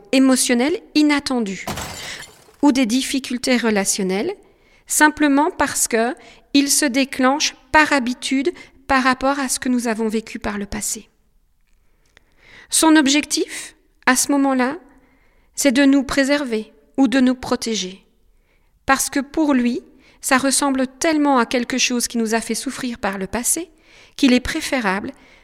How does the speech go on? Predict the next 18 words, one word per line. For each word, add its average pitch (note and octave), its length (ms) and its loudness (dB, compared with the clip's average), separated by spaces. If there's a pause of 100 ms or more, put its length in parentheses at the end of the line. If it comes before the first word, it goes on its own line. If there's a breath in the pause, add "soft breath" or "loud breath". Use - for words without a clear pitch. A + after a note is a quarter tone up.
d'avoir C4 360 2
un B3 60 2
mode A#3+ 200 0
de A#3 80 -4
protection. - 520 -10 (1300)
Toutefois, - 480 -2 (220)
ce - 180 -2
n'est G#3+ 140 2
pas A#3 200 -4
toujours A3+ 420 -6
juste - 580 -6
ou G3 80 -8
ce - 120 -4
n'est G3 120 0
plus B3 220 -8
toujours A3 360 -4
le G3+ 120 0
cas. G3 240 -10